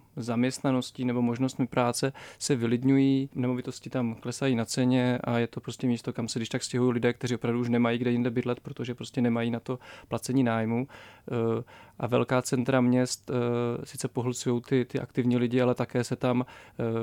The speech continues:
konají nějaké přesuny těch obyvatel a, a vytvářejí se tam další, další geta. Do toho nám vstoupila, ehm, vstoupily některé, některé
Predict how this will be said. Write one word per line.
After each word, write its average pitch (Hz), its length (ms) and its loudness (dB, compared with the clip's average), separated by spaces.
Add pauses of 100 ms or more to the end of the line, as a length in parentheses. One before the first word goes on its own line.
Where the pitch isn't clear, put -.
(100)
konají 120 220 0
nějaké 117 220 0
přesuny 123 460 0
těch 135 180 -2
obyvatel 120 540 0
a, 123 160 2
a 127 100 0
vytvářejí 123 440 -2
se 123 100 -6
tam 123 160 0
další, 113 260 -2
další 120 240 -4
geta. 127 340 -2 (320)
Do 123 80 -2
toho 120 240 2
nám 120 180 4
vstoupila, 117 680 2 (280)
ehm, 117 260 -2 (140)
vstoupily 120 360 -4
některé, 120 480 0 (460)
některé 117 920 2